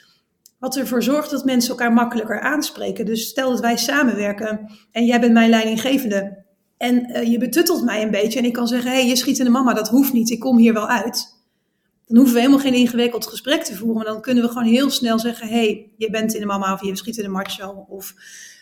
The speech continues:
dus je gaat e-, makkelijker en eerlijker, sneller tegen elkaar zeggen waar je behoefte aan hebt, wat je wel niet prettig vindt. Dus daarmee verandert de cultuur naar een cultuur waarin je gewoon eerlijker tegen elkaar bent.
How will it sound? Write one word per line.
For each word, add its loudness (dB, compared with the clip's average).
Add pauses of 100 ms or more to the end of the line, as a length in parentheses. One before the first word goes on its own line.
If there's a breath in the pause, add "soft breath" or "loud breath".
(220 loud breath)
dus -6
je -4
gaat -6
e-, -2
makkelijker 2
en 2
eerlijker, 2
sneller 0
tegen 0
elkaar -6
zeggen -6
waar -10
je -4
behoefte 2
aan 2
hebt, 0
wat -4
je -4
wel -4
niet -2
prettig -6
vindt. -2
Dus -10
daarmee 2
verandert -2
de -10
cultuur 0
naar 2
een 0
cultuur -2
waarin -2
je -2
gewoon -6
eerlijker 0
tegen -10
elkaar -12
bent. -12